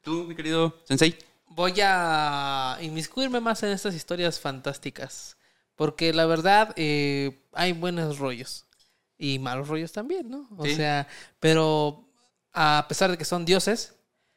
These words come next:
Speaker 2: pues sí delimitan mucho a lo que es el comportamiento de nosotros también.
Speaker 1: Recaen, recaen mucho en situaciones reales, ¿no?
Speaker 2: Ajá,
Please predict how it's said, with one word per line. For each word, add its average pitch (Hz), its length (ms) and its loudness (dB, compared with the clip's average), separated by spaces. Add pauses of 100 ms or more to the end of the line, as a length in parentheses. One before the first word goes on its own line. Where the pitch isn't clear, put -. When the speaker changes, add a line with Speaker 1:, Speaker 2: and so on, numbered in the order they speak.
(280)
Speaker 2:
pues 160 220 6
sí 170 540 0 (420)
delimitan 156 500 -2
mucho 160 580 0
a 139 640 0
lo 139 320 -4
que 160 80 -4
es - 80 -10
el 160 80 -10
comportamiento 143 640 -4
de 135 80 0
nosotros - 500 -8
también. - 320 -14 (580)
Speaker 1:
Recaen, 143 400 -6
recaen 143 280 -2
mucho 147 200 -2
en 143 60 -2
situaciones 113 520 -2
reales, 82 300 -2
¿no? 175 60 2
Speaker 2:
Ajá, 139 340 -4